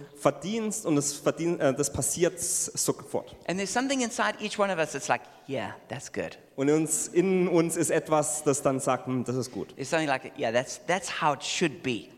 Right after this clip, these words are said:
Speaker 1: So soll das sein.
Speaker 2: And when it doesn't happen, there's something in us that feels outraged.
Speaker 1: Und wenn es nicht passiert, dann gibt's etwas in uns, wo, dass wir uns darüber aufregen.
Speaker 2: You know, it's like, if, if the person who works the hardest was to get paid the least.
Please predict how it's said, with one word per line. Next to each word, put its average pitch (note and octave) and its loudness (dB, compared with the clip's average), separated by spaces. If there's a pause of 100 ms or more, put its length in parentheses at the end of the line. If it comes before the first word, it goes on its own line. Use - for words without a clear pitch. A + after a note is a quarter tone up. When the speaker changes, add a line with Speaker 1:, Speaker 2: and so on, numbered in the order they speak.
(120)
Speaker 1:
So - 4
soll C#3+ 6
das A#2 2
sein. F#2+ -2 (320)
Speaker 2:
And E3 -2
when G#3+ 0
it G#3 -6
doesn't C#4+ 2
happen, B3 -2 (320)
there's E3 -2
something A#3+ 0
in C4+ 2
us G#3 2
that F#3+ -8
feels G3+ -4
outraged. F3 0 (120)
Speaker 1:
Und C#3+ 2
wenn D3+ 6
es D3 2
nicht G3+ 2
passiert, E3+ 4
dann C#3+ 0
gibt's E3+ 0
etwas F#3 0
in F3 2
uns, E3 2
wo, D3+ 2
dass D3 2
wir D3+ 8
uns D3 2
darüber C#3 0
aufregen. F#3 -4 (180)
Speaker 2:
You F#3+ -4
know, F3+ 0
it's F#3 -6
like, F3+ -2 (460)
if, F#3+ -2
if F3+ -6
the F#3 -4
person B3 -2
who G3 -6
works G3+ 0
the F3 0
hardest G3 -2 (220)
was D3 -6
to - -10
get D#3 -6
paid F#3 -2
the D#3+ -2
least. E3 -2